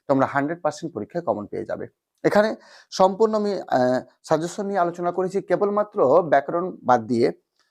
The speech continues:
দেখো, গদ্য থেকে কোন কোন বড় প্রশ্নগুলো করবে, কবিতা থেকে কোন কোন বড় প্রশ্নগুলো করবে, হারিয়ে যাওয়া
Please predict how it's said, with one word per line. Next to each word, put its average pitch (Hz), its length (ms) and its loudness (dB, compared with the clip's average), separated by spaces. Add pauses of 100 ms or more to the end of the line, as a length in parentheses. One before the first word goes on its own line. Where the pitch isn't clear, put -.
(140)
দেখো, 143 240 4 (1000)
গদ্য 156 420 4
থেকে 202 220 -4 (280)
কোন 185 220 2
কোন 208 180 2
বড় 151 180 6
প্রশ্নগুলো 170 480 -2
করবে, 170 300 0 (1600)
কবিতা 175 340 4
থেকে 208 260 -2
কোন 180 240 -2
কোন 190 160 -2
বড় 143 180 6
প্রশ্নগুলো 175 500 0
করবে, 175 280 2 (460)
হারিয়ে 165 320 0
যাওয়া 180 240 0